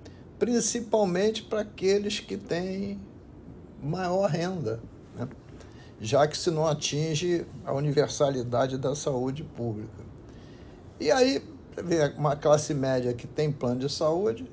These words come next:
recebe um reajuste de quase dez por cento, realmente ela fica em situação muito difícil, né? Porque imagine quem paga um plano de saúde de mil reais,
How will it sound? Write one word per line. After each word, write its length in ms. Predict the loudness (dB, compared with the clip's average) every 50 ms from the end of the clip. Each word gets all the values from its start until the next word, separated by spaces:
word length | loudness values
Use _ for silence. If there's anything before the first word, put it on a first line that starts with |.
| -16 -4
recebe 520 | -2 -2 0 0 0 2 2 2 2 0
um 60 | -2 0
reajuste 640 | 2 2 2 2 2 0 0 -2 -2 -2 -4 -8
de 20 | -8 -2
quase 340 | 4 4 4 4 4 0
dez 380 | -2 4 6 8 8 8 4 2
por 240 | 0 2 0 2 2
cento, 600 | 0 -2 -2 -2 -2 -4 -6 -8 -10 -10 -10 -10 -10 -14 -18 -18 -20 -20 -20 -20 -20 -20 -20 -20 -20 -20 -20 -16 -6
realmente 600 | -2 0 2 4 6 6 6 6 6 4 0 0 2 2 4 4 4 4
ela 240 | 2 2 2 2
fica 640 | 0 0 -2 0 2 2 0 0 -2 0 2 2 2 0
em 140 | 0 -2
situação 500 | -4 -6 0 4 4 4 6 6 4 2
muito 180 | 4 2 0 0
difícil, 640 | -2 -4 -2 -2 0 0 0 -2 -2 -6 -6 -8 -8 -12 -16 -18 -16 -12
né? 100 | -10 -10 -10 -10 -14 -18 -20 -20 -20 -20 -20 -20 -10 0
Porque 540 | 2 2 2 2 4 4 6 6 4 2 0
imagine 540 | -2 -2 0 2 2 2 2 2 2 0 0
quem 180 | 0 0 0
paga 320 | 0 0 0 0 0 0 0
um 80 | -2
plano 240 | -2 0 0 0 0
de 40 | 0
saúde 640 | 0 2 4 4 6 6 6 4 4 2 -2 -6 -6 -8 -10 -14 -16 -18 -18 -20 -20 -20 -18 -18 -18 -18 -18 -18 -20 -16 -10
de 360 | -6 -2 0 2 2 2 2
mil 340 | 2 2 4 6 8 10 10
reais, 680 | 12 12 12 12 10 8 4 0 -6 -6 -8 -8 -10